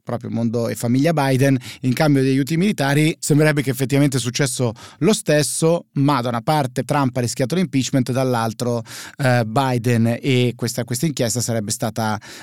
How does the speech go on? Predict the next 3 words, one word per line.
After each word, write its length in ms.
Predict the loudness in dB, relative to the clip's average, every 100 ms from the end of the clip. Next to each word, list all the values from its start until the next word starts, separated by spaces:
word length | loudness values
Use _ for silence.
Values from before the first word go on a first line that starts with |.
| -2
nascosta 760 | 0 0 -2 -2 -4 -4 -6 -6
sostanzialmente, 840 | -4 -4 -2 -2 -2 -2 -4 -10
corretto? 640 | -10 -8 -8 -10 -12 -14